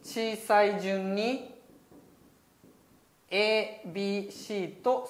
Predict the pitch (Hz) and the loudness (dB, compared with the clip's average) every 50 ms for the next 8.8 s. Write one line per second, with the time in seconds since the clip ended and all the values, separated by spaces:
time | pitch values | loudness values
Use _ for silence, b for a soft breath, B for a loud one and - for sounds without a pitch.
0 | - - 190 180 175 175 170 170 202 220 220 220 - - - 135 147 185 185 - | -10 -6 -2 2 2 2 4 6 4 4 4 2 -2 -8 -8 -2 -2 -2 -2 -2
1 | - - - - - - - - - - - - - _ _ _ _ _ _ _ | -6 -14 -18 -20 -20 -20 -20 -20 -20 -20 -20 -20 -20 _ _ _ _ _ _ _
2 | _ _ _ - - _ - - _ _ _ _ _ _ _ _ _ _ _ - | _ _ _ -20 -20 _ -20 -20 _ _ _ _ _ _ _ _ _ _ _ -20
3 | - - - 127 - - 165 196 226 220 - B B B B B B - 370 359 | -16 -10 -8 -8 -6 -2 -2 -2 -2 -2 -4 B B B B B B -4 0 0
4 | 381 330 330 220 202 226 226 - - 226 214 220 254 247 220 175 156 156 170 180 | 2 2 2 4 4 4 2 2 0 -2 2 6 6 6 8 6 6 6 6 6
5 | 180 - - 208 220 254 294 285 - - - 214 202 214 226 214 208 196 214 208 | 6 2 0 2 4 4 4 4 0 -2 -2 0 2 2 2 2 0 -2 -2 2
6 | - 180 180 196 208 196 202 185 185 208 254 277 269 - - - 185 156 - - | 4 4 6 6 6 4 4 0 -2 -2 -2 -2 -2 -6 -6 -4 -4 -4 -4 -6
7 | - - - - 214 220 233 220 208 196 190 180 - 196 190 196 233 277 302 - | -12 -14 0 2 6 8 8 8 8 6 0 0 2 2 2 4 4 2 0 0
8 | - - 185 175 - - - 131 113 95 - - - - - | -4 -6 -6 -6 -6 -4 -4 -6 -4 -4 -6 -12 -14 -16 -20